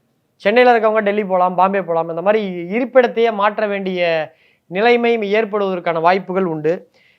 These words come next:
பெற்றோரின் ஆரோக்கியத்தில் கவனத்தை செலுத்தணும். மருத்துவ செலவுகள் கூடும். அப்பாவாலையும்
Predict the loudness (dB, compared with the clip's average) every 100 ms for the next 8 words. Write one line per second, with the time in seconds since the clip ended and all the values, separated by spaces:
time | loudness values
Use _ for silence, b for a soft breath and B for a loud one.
0 | _ 0 0 4 6 6 6 6 6 4
1 | 2 2 0 2 4 4 2 0 -2 -2
2 | -2 -2 -4 -6 _ 0 0 4 4 4
3 | 4 4 4 0 0 -4 -4 -6 _ _
4 | _ _ _ _ _ _ _ -2 4 6
5 | 8 6 6 2